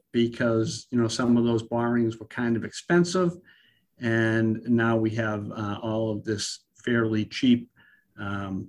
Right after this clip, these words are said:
deposits sitting around. So that's kind of one of the areas that we've, um, targeted, uh, that money at. And,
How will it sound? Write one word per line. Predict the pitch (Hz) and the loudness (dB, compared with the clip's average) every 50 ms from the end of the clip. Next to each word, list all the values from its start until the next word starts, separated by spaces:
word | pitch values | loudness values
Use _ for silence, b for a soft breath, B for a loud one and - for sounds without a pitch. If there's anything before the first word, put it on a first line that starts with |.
| - _ - | -14 _ -12
deposits | 110 - - 110 110 110 110 107 104 90 - - - - - | -12 -8 -4 -2 0 0 0 0 -2 -4 -6 -8 -10 -10 -10
sitting | - - - - 101 101 98 95 | -10 -8 -6 -4 -4 -4 -6 -6
around. | 95 92 101 101 104 101 95 87 - - _ b b b b b b b | -6 -4 -4 -2 -2 -2 -4 -6 -8 -14 _ b b b b b b b
So | - - 120 113 110 107 | -2 2 4 4 4 4
that's | 117 151 170 185 185 - | 2 2 0 0 0 -2
kind | - 214 190 175 | -2 0 2 2
of | 139 120 - - | 0 0 0 0
one | 120 120 120 120 120 120 120 | 2 4 6 6 6 6 4
of | 120 117 110 110 107 107 101 101 - - | 0 0 0 0 -2 -2 -6 -10 -8 -4
the | 104 104 104 104 95 - | -2 -2 -2 -2 -2 -2
areas | 117 110 107 110 107 107 104 101 101 - | 0 0 2 2 2 0 0 -2 -2 -4
that | - 107 104 110 | -4 -6 -6 -4
we've, | 104 107 104 104 104 101 - _ - | -4 -2 -2 0 -2 -4 -6 _ -14
um, | 113 101 98 95 95 95 92 - _ | -12 -12 -10 -10 -10 -10 -12 -14 _
targeted, | - 120 110 104 107 104 104 101 101 95 90 95 - _ _ _ _ - | -2 -2 0 0 -2 -2 -4 -4 -6 -8 -8 -14 -18 _ _ _ _ -16
uh, | 90 90 92 98 | -16 -14 -12 -10
that | 107 101 95 95 | -10 -10 -8 -6
money | 107 107 104 107 101 | -6 -4 -4 -4 -4
at. | 95 90 92 - - | -6 -8 -12 -8 -4
And, | 120 113 113 113 110 113 | 0 2 2 2 2 0